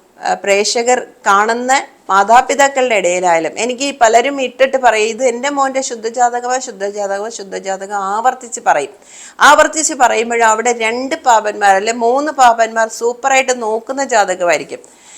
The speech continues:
ഇപ്പൊ എനിക്കൊരു ഗ്രഹനില ഇട്ട് തന്നിട്ടുണ്ട് ഒരമ്മ, തുലാലഗ്നം. ആ ലു-, തുലാലഗ്നത്തിൻ്റെ ഏഴാം ഭാവാധിപൻ ചൊവ്വ ഉച്ചനാണ്, അതായത്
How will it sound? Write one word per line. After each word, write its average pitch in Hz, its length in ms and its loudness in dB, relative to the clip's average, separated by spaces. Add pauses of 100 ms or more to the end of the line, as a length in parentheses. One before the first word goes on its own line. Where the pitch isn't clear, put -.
(160)
ഇപ്പൊ 254 200 2
എനിക്കൊരു 240 520 2 (200)
ഗ്രഹനില 226 480 0
ഇട്ട് 233 300 -2
തന്നിട്ടുണ്ട് 190 540 -4
ഒരമ്മ, 175 400 2
തുലാലഗ്നം. 180 720 0 (280)
ആ 214 120 2 (440)
ലു-, 214 260 -12
തുലാലഗ്നത്തിൻ്റെ 202 880 0
ഏഴാം 196 300 0
ഭാവാധിപൻ 196 640 -4
ചൊവ്വ 185 400 -4
ഉച്ചനാണ്, 247 540 -2
അതായത് 170 340 0